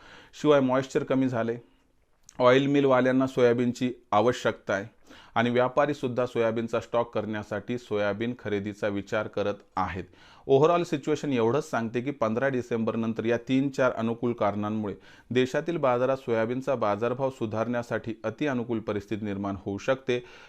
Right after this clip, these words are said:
या अनुकूल परिस्थितीमध्ये जर सोयाबीनचा बाजारभाव पंधरा डिसेंबर नंतर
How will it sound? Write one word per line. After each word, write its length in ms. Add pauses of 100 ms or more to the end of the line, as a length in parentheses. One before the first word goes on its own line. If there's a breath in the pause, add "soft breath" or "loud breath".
या 140
अनुकूल 300
परिस्थितीमध्ये 800
जर 160
सोयाबीनचा 600
बाजारभाव 580
पंधरा 360
डिसेंबर 500
नंतर 340